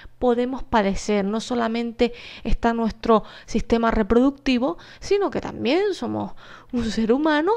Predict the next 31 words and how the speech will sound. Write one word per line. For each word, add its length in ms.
y 160
podemos 520
tener 400
otro 340
tipo 300
de, 280
bueno, 320
enfermedades. 720
Entonces 380
vamos 260
a 80
ver 220
en 160
qué 100
nos 100
pueden 340
ayudar 460
estas 300
hierbas 480
y 140
especias. 580
Una 260
de 240
ellas 320
se 140
trata 500
de 140
la 200
cúrcuma. 680
La 100
cúrcuma 560